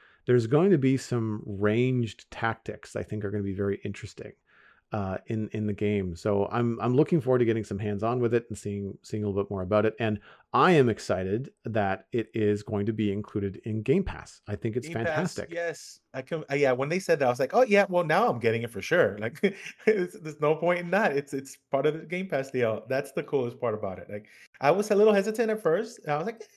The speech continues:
Speaker 2: I might check it out. I might see someone else play it, and maybe I'll pick it up if, if my friends are picking it up. I'll play it." But it's on Game Pass. I'm getting it no matter what, so I'm just gonna test it out no <laughs> matter,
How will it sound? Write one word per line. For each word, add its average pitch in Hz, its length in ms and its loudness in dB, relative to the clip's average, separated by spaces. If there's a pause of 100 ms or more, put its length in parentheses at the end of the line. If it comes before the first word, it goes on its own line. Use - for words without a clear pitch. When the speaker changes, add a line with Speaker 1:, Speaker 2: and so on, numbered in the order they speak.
(100)
Speaker 2:
I 302 60 -12
might 294 180 -2
check 247 180 -2
it 214 60 2
out. 196 220 4
I - 20 -4
might 202 220 -2
see 202 140 -8
someone 180 260 -2
else 170 100 0
play 175 240 -2
it, 170 80 -4
and 156 120 -6
maybe 139 260 -2
I'll 147 60 0
pick 151 180 -8
it 151 80 0
up 147 160 -2
if, 131 140 -2 (160)
if 123 100 -8 (140)
my 123 100 -4
friends 113 300 -4
are 123 40 -6
picking 131 220 -4
it 131 80 -2
up. 131 180 -2 (360)
I'll 120 140 -4
play 107 260 -2
it." - 240 -8 (100)
But 123 400 0 (260)
it's 123 140 -6
on 127 100 0
Game 113 160 -4
Pass. 127 300 -4
I'm 113 140 -6
getting 101 180 -4
it 107 80 -4
no 101 80 -10
matter 98 160 -8
what, 107 180 -4
so 107 120 -8
I'm 104 80 -10
just - 100 -16
gonna 101 140 -10
test 104 200 -8
it 101 60 -10
out 98 140 -12
no 104 60 -16
<laughs> 104 120 -14
matter, - 160 -8